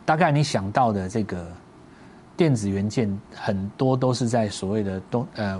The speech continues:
我们看到就是你现在看到东协这几个国家，马来西亚很多了哦。那么这个未来会带到什么影响？就是转单的效应会到第一个，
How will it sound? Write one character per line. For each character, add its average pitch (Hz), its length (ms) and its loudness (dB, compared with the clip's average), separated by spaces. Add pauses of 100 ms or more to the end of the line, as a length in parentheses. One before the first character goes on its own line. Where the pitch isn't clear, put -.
(100)
我 98 40 -8
们 104 140 -2
看 117 180 0
到 113 140 2
就 104 140 -4
是 101 200 -6 (540)
你 113 100 2
现 151 160 4
在 151 60 4
看 151 100 6
到 147 80 4
东 139 220 4
协 110 160 2
这 113 80 0
几 101 140 -4
个 92 80 -2
国 92 200 -6
家， 98 140 -2
马 113 120 0
来 135 80 4
西 156 120 2
亚 139 80 4
很 95 200 -4
多 104 220 0
了 90 60 -2
哦。 - 180 -8 (920)
那 262 100 6
么 226 240 6 (500)
这 285 120 4
个 247 80 8
未 254 120 8
来 180 140 6
会 202 80 6
带 175 180 6
到 143 140 6
什 135 100 -4
么 92 80 0
影 95 160 0
响？ 80 300 -6
就 127 80 -2
是 139 140 0
转 127 240 4
单 202 120 4
的 196 80 4
效 165 240 4
应 147 140 4
会 147 140 4
到 123 240 2 (100)
第 120 100 -2
一 117 60 0
个， 95 180 -6